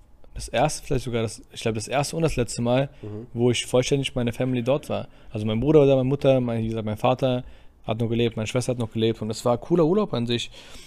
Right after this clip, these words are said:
Speaker 1: Und jo, abends mit denen gechillt immer.
Speaker 2: Ja, ja.
Speaker 1: Irgendwie, was weiß ich, Programm gewesen, ein Theater, sonst was, draußen, Open Air. Und das war einfach cool. Und ein bisschen gesoffen, das war, äh,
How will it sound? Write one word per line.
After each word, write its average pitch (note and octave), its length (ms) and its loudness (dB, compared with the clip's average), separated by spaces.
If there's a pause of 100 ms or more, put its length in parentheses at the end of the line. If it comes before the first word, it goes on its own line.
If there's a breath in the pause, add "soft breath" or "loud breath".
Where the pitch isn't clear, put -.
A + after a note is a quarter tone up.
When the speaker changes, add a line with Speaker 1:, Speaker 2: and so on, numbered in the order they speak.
(200 loud breath)
Speaker 1:
Und G#2+ 160 -6
jo, B2 340 2
abends B2 300 -2
mit A#2+ 120 2
denen A2+ 140 2
gechillt D3 380 0
immer. D#3+ 340 -2
Speaker 2:
Ja, G#2 140 -6
ja. G2+ 60 -10 (600)
Speaker 1:
Irgendwie, A2+ 240 0
was G#2+ 120 -6
weiß - 60 -4
ich, - 260 -6 (1080)
Programm B2 380 0
gewesen, C3 360 2
ein A#2 80 -2
Theater, B2 440 -4
sonst B2 260 -4
was, C3+ 320 -2
draußen, B2 480 0
Open A#2 260 -4
Air. A#2+ 200 0 (220 loud breath)
Und - 80 -16
das A2 120 -2
war B2+ 80 6
einfach C3 260 2
cool. C#3 200 2 (180)
Und A#2 80 -2
ein A#2 40 0
bisschen A#2 200 -2
gesoffen, B2+ 380 2
das A2 160 -8
war, A2 260 2
äh, B2 140 -10